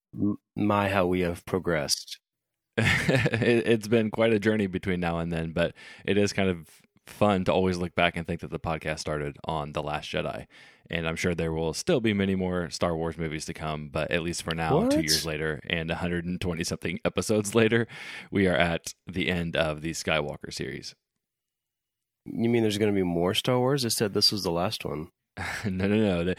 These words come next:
Speaker 2: I believe they've been deliberate in their marketing, saying this is the final film of the saga, the Skywalker saga.
Speaker 1: So we're done with Rey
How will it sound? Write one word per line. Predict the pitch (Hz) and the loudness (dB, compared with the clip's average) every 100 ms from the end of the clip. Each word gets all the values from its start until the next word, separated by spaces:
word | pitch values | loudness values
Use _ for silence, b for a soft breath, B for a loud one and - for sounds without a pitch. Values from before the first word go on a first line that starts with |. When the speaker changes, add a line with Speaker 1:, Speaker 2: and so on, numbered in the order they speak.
| B B | B B
Speaker 2:
I | - | 0
believe | 98 104 113 110 | 2 2 4 4
they've | 107 104 92 | 4 4 4
been | 98 92 92 - | 2 4 0 -2
deliberate | 98 92 92 90 85 - | 0 2 2 2 0 0
in | 87 | 0
their | 85 82 | 0 0
marketing, | 82 82 80 80 | 0 -2 -4 -4
saying | 85 82 80 | -2 -4 -4
this | 85 85 | -6 -6
is | 85 76 | -8 -6
the | 82 78 78 80 - | -6 -4 -4 -4 -8
final | 82 92 87 85 80 78 80 - _ _ _ | -4 -2 -2 -2 -2 -2 -2 -6 _ _ _
film | - 90 85 | 0 2 0
of | - 82 | -4 -4
the | 87 | -4
saga, | - - 85 78 - 53 - | -2 0 0 -2 -6 -16 -8
the | 87 | -6
Skywalker | - 98 87 76 73 76 | -2 0 0 -2 -6 -10
saga. | - 76 76 - - _ _ _ _ _ _ _ _ _ _ _ _ _ - | -8 -6 -8 -12 -16 _ _ _ _ _ _ _ _ _ _ _ _ _ -8
Speaker 1:
So | 101 98 87 | -4 -2 -2
we're | 87 | 0
done | 92 95 | 0 0
with | 90 | -2
Rey | 92 90 87 98 104 | 0 2 2 0 -4